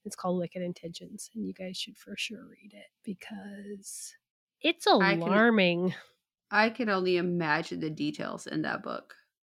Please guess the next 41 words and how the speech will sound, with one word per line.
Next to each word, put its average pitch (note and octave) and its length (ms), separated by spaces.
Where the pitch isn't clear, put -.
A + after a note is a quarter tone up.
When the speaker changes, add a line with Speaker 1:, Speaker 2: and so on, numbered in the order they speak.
Speaker 2:
just A3 300
based A#3+ 200
Speaker 1:
Yeah, - 20
Speaker 2:
off G#3 160
of A#3+ 140
what A#3+ 180
Speaker 1:
and - 20
Speaker 2:
you D3+ 140
said D3 280
to - 100
me. D3+ 260
Speaker 1:
it B3 220
goes A#3+ 320
into A3 200
detail F#3+ 480
about, F#3 360
like, F#3 520
the G#3 140
encounters F#3 880
with, F3 300
like, F3+ 180
Stephen F3 800
and F3 360
the F3 160
encounters F3+ 640
with F3+ 120
the F#3+ 140
other F3+ 260
men F3 260
that F3 120
she - 180
tried F#3+ 240
to F#3+ 100
talk F#3 320
to F#3 300
and F3 340
what G3 340
was F#3+ 140
happening F#3 540
there. F3+ 360
I G#3 340